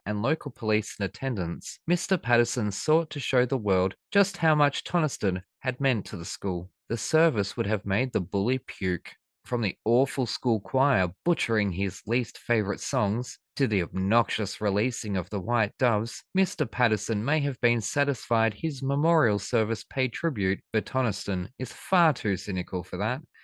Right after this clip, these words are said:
And yet, whilst hundreds of people sat on the cold plastic seats in the Gumbaya Primary School auditorium, not one person in attendance truly knew Toniston when he was around. But all alone, in her large house,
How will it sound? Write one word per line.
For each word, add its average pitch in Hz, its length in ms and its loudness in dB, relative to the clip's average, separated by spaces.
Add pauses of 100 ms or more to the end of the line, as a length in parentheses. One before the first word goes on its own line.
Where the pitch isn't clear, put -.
(180)
And 147 160 2
yet, 147 300 2 (140)
whilst 165 260 4
hundreds 160 480 2
of 135 140 -2
people 131 320 0
sat 151 340 -2 (140)
on 147 160 0
the 151 80 -2
cold 156 420 2
plastic - 420 -4
seats - 480 -2 (140)
in 98 80 -2
the 90 100 0
Gumbaya 143 600 0
Primary 131 340 0
School 127 440 -2
auditorium, 117 800 0 (160)
not 104 180 2
one 147 260 2
person 151 520 2
in 151 240 0
attendance 117 720 0 (100)
truly 180 480 2
knew 123 260 2
Toniston 104 600 -4
when 98 140 0
he 107 120 -4
was 110 220 -2
around. 87 480 -2 (300)
But 104 140 -2
all 120 300 2
alone, 123 520 2 (240)
in 98 100 0
her 101 160 -2
large 117 400 -2
house, 113 500 -4